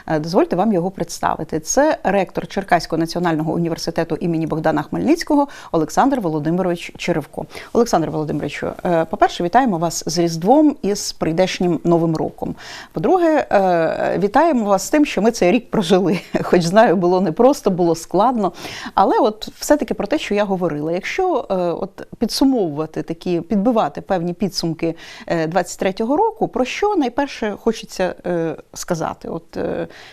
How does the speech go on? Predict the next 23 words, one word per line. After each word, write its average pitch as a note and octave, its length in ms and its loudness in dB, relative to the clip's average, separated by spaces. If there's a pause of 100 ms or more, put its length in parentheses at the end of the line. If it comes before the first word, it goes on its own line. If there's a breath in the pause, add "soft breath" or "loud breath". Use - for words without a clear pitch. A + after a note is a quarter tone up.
(100)
як, D#4+ 460 -2 (120)
власне, G#3+ 540 -2
як D4 220 -2
тяжко - 420 -2
він E3 180 -2
вам A3+ 200 0
дався B3+ 520 -2
і A#3 220 -2
чого C#4+ 280 -2
досягли? F3 480 -2 (200 loud breath)
А G#3 100 -2
те, E4 140 0
що D#4+ 160 -4
чогось C#4 300 -2
досягли, C4+ 380 -2
я D#4 120 0
знаю, E3+ 320 -4
тому F#3 200 -6
що - 140 -6
неодноразово A3+ 560 0
були F3 200 -2
присутні F#3 440 -6
на F3+ 200 -2